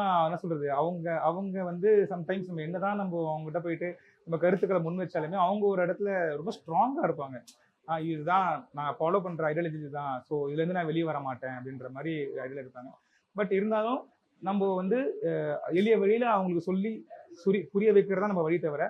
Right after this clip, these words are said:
அவங்கள மாத்தி அவங்கள கன்வெர்ட் பண்ணி அவங்கள கொண்டு போயிட்டு இதை வந்து இழுக்கிற அளவுக்குலாம் நாங்க டிஸ்கஷன் போகவே மாட்டோம் இங்க. "ஓகே, நீங்க ரைட்டா இருக்கீங்களா, நீங்க ரைட்ல இருக்கீங்களா,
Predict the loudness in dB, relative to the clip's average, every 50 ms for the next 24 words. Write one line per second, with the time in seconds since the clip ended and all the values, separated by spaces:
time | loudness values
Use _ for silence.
0 | -6 _ _ _ _ _ 2 4 4 4 4 4 4 4 4 4 4 2 2 2
1 | 2 2 2 0 -2 -2 -2 -2 0 2 0 0 0 -2 -4 -4 -2 -2 -2 0
2 | 0 2 2 2 2 2 0 2 2 2 2 2 2 0 0 0 0 0 0 0
3 | 0 2 2 2 4 4 4 4 2 2 0 0 0 0 -2 -2 -2 -4 -4 -6
4 | -4 -2 -4 -2 -2 -4 -4 -4 -4 -4 -4 -4 -6 -8 -10 -10 -12 -12 -14 -18
5 | -20 -20 _ _ _ -18 -8 -4 -2 -2 0 0 -2 -2 -4 -6 -6 -6 -6 -4
6 | -4 -2 0 2 2 4 4 4 4 4 2 0 -4 -2 -2 0 0 -2 -4 -8
7 | _ _ _ _ _ -10 -4 0 2 2 2 2 2 0 0 -2 -4 -6 -4 -2